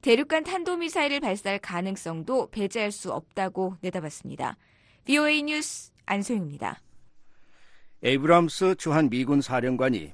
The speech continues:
Speaker 2: 북한의 최근 미사일 발사를 통상적 군사훈련이라고 평가했는데 미국의 군사 전문가들은 엇갈린 반응을 보였습니다.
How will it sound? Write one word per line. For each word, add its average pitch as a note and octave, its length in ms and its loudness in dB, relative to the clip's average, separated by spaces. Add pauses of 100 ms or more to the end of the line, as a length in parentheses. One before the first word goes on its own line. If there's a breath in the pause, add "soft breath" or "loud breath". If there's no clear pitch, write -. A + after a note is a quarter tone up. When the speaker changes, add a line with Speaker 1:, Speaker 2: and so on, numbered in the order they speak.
Speaker 2:
북한의 D3+ 560 2
최근 D3 340 0
미사일 A#2+ 340 0
발사를 A#2 540 -4 (300 soft breath)
통상적 D#3+ 760 2
군사훈련이라고 B2+ 920 0
평가했는데 A2 760 -6 (480 soft breath)
미국의 D3 460 0
군사 D3+ 320 0
전문가들은 A#2+ 680 -2
엇갈린 C3+ 480 0
반응을 B2+ 340 -2
보였습니다. - 640 -12